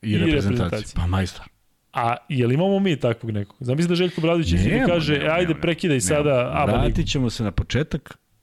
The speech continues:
Speaker 1: naših podcasta kad sam konstatovao, a ne zato što sam prepametan, nego zato što je to tako, da nema više autoriteta u našoj košarci, nema takvih autoriteta, bespogovorno, nešto za interes za sve, nego jednostavno sve,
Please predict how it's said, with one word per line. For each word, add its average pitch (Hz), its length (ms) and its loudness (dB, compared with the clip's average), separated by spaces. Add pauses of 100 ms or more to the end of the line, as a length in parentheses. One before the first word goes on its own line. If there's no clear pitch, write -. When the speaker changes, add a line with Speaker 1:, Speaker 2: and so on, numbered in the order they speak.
(240)
Speaker 1:
naših 92 380 -2
podcasta 127 520 -4
kad - 200 -8
sam 87 140 -4
konstatovao, 110 840 -2
a - 200 -12
ne 80 220 -6
zato 82 160 -6
što - 140 -14
sam - 180 -6
prepametan, 101 580 -4
nego 87 200 -8
zato 82 160 -10
što - 200 -12
je 85 40 -10
to - 140 -10
tako, - 380 -12 (1200)
da 87 140 -2
nema 110 220 2
više 92 240 -2
autoriteta 87 600 -6
u 80 80 -8
našoj 78 300 -8
košarci, 90 500 -10
nema 71 320 -6
takvih - 380 -10
autoriteta, 87 640 -6
bespogovorno, 87 1120 -4
nešto 76 540 -10
za 73 140 -6
interes 80 440 -4
za 76 140 -8
sve, 90 440 -4
nego 76 320 -8
jednostavno 80 680 -6
sve, 87 460 -4